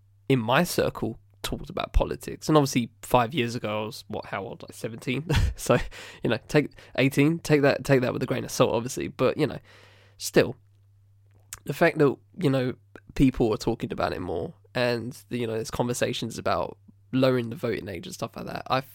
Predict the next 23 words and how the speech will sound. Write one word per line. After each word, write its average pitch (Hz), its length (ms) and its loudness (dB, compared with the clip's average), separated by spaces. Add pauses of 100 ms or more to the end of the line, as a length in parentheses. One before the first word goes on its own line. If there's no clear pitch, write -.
(120)
find 143 300 4
it - 220 -2
kind 143 340 4
of 131 80 -6
hopeful - 420 0
in 113 140 -6
a 156 60 -8
sense 120 360 -4
in 127 120 -2
the 123 60 -2
long 113 200 -8
term. - 380 -14
But 147 100 4
in 147 80 4
the 147 80 2
short 135 260 2
term, 123 260 -4
I 127 60 -10
just - 300 -12
do 113 160 -4
feel 110 280 -6
a - 40 -12
bit - 340 -8